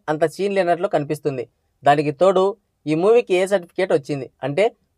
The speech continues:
ఫ్యామిలీ ఆడియన్స్ చూడడానికి వీల్లేదు. కేవలం ఫ్యాన్స్, యూత్ని టార్గెట్ చేసుకొని తీశారు. ఇంత తీవ్రమైన పోటీలో ఒక పాన్ ఇండియా మూవీ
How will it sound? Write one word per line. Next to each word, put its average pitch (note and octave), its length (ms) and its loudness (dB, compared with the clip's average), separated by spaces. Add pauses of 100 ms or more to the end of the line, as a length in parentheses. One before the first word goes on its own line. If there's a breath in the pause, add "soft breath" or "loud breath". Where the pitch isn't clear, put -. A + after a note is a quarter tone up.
ఫ్యామిలీ G#3+ 380 4
ఆడియన్స్ G3+ 420 2
చూడడానికి F3 360 2
వీల్లేదు. D3+ 460 0 (400)
కేవలం G#3 360 6
ఫ్యాన్స్, F#3+ 440 0 (120)
యూత్ని F#3+ 340 0
టార్గెట్ E3+ 420 2
చేసుకొని E3+ 280 -4
తీశారు. D3+ 480 2 (380)
ఇంత G3+ 180 0 (160)
తీవ్రమైన A3+ 460 4
పోటీలో F3 560 2 (280)
ఒక D#3+ 140 2
పాన్ D#3+ 340 2
ఇండియా G3+ 240 2
మూవీ F3+ 380 0